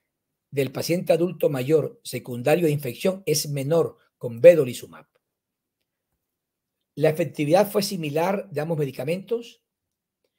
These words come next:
y el riesgo de hospitalización con vedolizumab es menor, se evita cincuenta y tres por ciento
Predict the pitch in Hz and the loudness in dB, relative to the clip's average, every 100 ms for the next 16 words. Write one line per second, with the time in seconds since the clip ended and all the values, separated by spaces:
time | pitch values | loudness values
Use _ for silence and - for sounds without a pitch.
0 | _ _ _ - 156 143 190 202 196 185 | _ _ _ -6 -2 0 0 0 0 -2
1 | 147 131 123 - 165 175 147 - _ _ | -4 -6 -8 -8 0 0 0 -8 _ _
2 | _ 139 127 131 131 123 131 170 202 - | _ -8 -6 -6 -8 -8 -4 -4 -4 -10
3 | _ _ _ - 160 165 165 151 139 160 | _ _ _ -6 -2 -2 -4 -4 -2 0
4 | 196 240 - _ _ - 107 131 175 156 | 0 0 -12 _ _ -16 -10 -8 -6 -6
5 | - - 127 120 117 131 139 - 160 175 | -8 -14 -14 -12 -12 -8 -8 -6 -6 -4
6 | 170 170 113 | -6 -6 -12